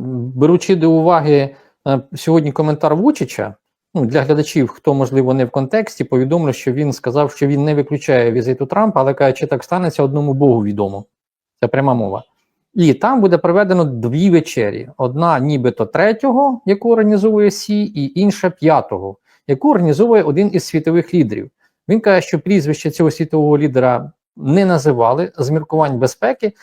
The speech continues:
але його попросили залишитися до п'ятої. Він летить на п'ять днів до Китаю. І він допускає, що це може бути і Трамп. Але тут складається яка історія. Якщо у Китаї на саміті, який навіть там,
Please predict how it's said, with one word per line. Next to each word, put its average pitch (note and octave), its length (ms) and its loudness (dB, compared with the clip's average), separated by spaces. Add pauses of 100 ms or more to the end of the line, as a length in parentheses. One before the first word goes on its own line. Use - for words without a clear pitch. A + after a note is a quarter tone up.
(160)
але E3+ 240 4
його D#3+ 260 0
попросили D#3+ 480 -2
залишитися B2+ 560 -4
до C3 120 -2
п'ятої. A2+ 440 -2
Він F#3 120 0
летить D3+ 300 -2
на C3 100 -2
п'ять C3 280 -4
днів C3 220 -2
до B2 140 -2
Китаю. A#2+ 440 -4 (600)
І D#3 140 4
він D#3+ 400 2
допускає, E3 600 2
що - 160 -4
це C#3 180 -2
може C#3+ 260 2
бути C3+ 400 -2
і B2+ 60 -2
Трамп. A#2+ 380 -2 (280)
Але A3+ 200 2
тут C4+ 140 -2
складається G3+ 460 2
яка F#3+ 180 0
історія. A2+ 560 -2
Якщо C3 720 -2 (280)
у G#3 240 2
Китаї C#3 680 0 (500)
на G3+ 280 0
саміті, C#3+ 580 -2
який C#3+ 220 0
навіть E3+ 360 0
там, C3 220 -2